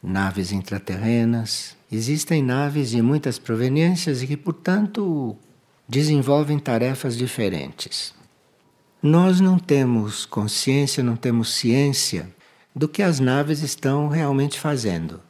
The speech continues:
porque não nos comunicam. Em geral, não comunicam, porque a humanidade não, não receberia isto naturalmente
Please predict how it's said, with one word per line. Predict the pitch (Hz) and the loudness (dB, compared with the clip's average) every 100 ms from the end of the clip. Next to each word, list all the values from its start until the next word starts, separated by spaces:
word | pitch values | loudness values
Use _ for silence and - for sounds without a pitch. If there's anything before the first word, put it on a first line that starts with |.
| _ _ _ - | _ _ _ -20
porque | - - | -8 0
não | 139 160 | 2 4
nos | 180 | 2
comunicam. | - 147 139 151 160 - - 90 - _ _ _ _ _ _ _ _ - | 2 0 2 2 0 -2 -10 -10 -14 _ _ _ _ _ _ _ _ -8
Em | 104 | -4
geral, | 104 131 123 143 165 | -2 0 0 2 2
não | 127 | 0
comunicam, | 113 131 147 123 110 - 170 - - _ | -4 -2 2 2 0 -2 -4 -4 -20 _
porque | 123 117 - 139 127 117 101 92 | -6 -6 0 2 4 2 2 0
a | |
humanidade | 113 120 139 131 117 127 147 160 170 143 104 95 - _ _ - | 0 0 0 0 0 0 -2 -2 -2 -2 -4 -6 -12 _ _ -6
não, | 110 110 110 104 98 92 85 78 - 87 95 | -2 0 0 0 -2 -4 -8 -12 -14 -14 -10
não | 120 123 120 | -4 -2 -2
receberia | 123 139 - 151 156 151 160 139 | -2 0 0 2 4 4 2 4
isto | 147 147 - 127 | 2 0 -4 -2
naturalmente | 110 110 123 110 92 85 - - - | -2 -2 -2 -2 0 -2 -6 -12 -16